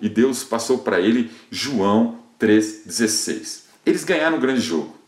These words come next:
Dois dias depois, estava com o treinador e os pais em um restaurante, quando o treinador recebe uma ligação e muda de expressão.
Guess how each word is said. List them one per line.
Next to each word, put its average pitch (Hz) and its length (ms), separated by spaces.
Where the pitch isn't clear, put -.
Dois 147 300
dias 131 140
depois, 127 340
estava 123 300
com 127 140
o 120 60
treinador 117 460
e 131 40
os 117 120
pais 117 340
em - 20
um 117 60
restaurante, 110 640
quando 143 300
o 135 60
treinador 131 380
recebe 131 280
uma 123 120
ligação 110 680
e 127 80
muda 143 240
de 113 80
expressão. 90 520